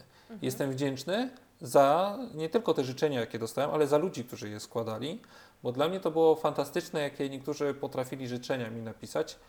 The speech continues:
Speaker 2: Typowo takie z serca, nie zwykłe, e, te, Michael, sto lat, tak? Bo za to też jest spoko, tak? Dzięki.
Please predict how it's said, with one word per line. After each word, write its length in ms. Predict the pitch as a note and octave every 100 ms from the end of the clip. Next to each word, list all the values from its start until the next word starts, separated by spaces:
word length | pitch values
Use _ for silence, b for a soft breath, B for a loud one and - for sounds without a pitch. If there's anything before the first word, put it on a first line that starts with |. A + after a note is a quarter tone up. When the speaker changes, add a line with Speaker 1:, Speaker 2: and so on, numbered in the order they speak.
| b _ _ -
Speaker 2:
Typowo 300 | - F3 F3
takie 220 | D#3+ D#3+
z 100 | -
serca, 400 | C#3+ B2+ - A#2 - E3
nie 200 | F#3 C3
zwykłe, 460 | C#3 D3 D3 C3+ C3+ B _
e, 160 | C#3+ B2+ - - _
te, 200 | C#3+ B2 A#2 C3
Michael, 300 | C3 C3 -
sto 240 | - C3 A#2+
lat, 300 | C#3+ - -
tak? 200 | C#3 - B B -
Bo 80 | E3+ -
za 180 | D3
to 100 | C#3+ F#3+
też 160 | D4
jest 120 | B3+
spoko, 280 | - C3 -
tak? 220 | A2+ C#3+
Dzięki. 340 | D3 G3 -